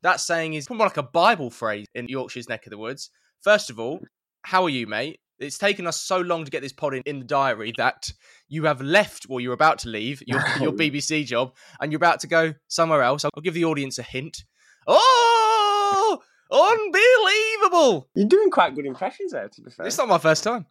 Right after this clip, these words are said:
Speaker 2: Yeah, yeah. Fair play, mate. Fair play. No, yeah, it's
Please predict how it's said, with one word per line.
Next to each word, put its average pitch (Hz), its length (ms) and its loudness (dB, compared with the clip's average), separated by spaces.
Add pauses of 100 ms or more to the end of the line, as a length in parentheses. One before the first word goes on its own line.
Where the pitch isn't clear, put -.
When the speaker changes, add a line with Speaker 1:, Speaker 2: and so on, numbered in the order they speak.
Speaker 2:
Yeah, 175 500 -4
yeah. 226 180 -12 (220)
Fair 131 260 -4
play, 123 280 -10
mate. 127 360 -18
Fair 131 160 -4
play. 160 220 2
No, 143 200 4
yeah, 123 240 -4
it's 123 120 -18